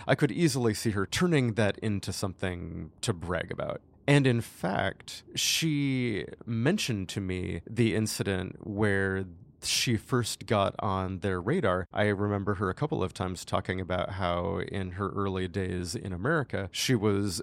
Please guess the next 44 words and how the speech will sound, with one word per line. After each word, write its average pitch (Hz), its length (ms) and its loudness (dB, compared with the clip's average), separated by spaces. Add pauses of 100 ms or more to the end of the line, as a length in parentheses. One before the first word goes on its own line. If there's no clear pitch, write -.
anxious - 460 0
to 110 100 -4
hear 98 240 0
Hitler's 95 380 -4
speeches. - 640 -2
And 98 480 0
the 107 140 2
only 101 200 2
place 92 540 -4
to 92 240 -2
find 147 380 2
them, 101 340 -2
of - 140 -14
course, 90 320 -8
before 98 280 -2
the 101 140 4
internet, 120 340 2
was 104 540 4
she - 180 0
had 90 220 -2
to 98 60 -6
go 107 160 2
to 95 580 -4
a 110 120 -2
local 90 280 -4
radio 131 300 2
station. 92 640 -6
And 95 280 -4
they 98 80 0
were 90 140 -4
very 117 380 6
nice, 87 420 -4
and 92 240 -4
they 104 80 -2
would 98 160 2
always 151 300 6
let 117 120 2
me 107 100 0
come 98 220 -2
and 90 120 -4
listen - 240 0
to 110 40 0
Hitler's 98 320 -2
speeches. 92 560 -4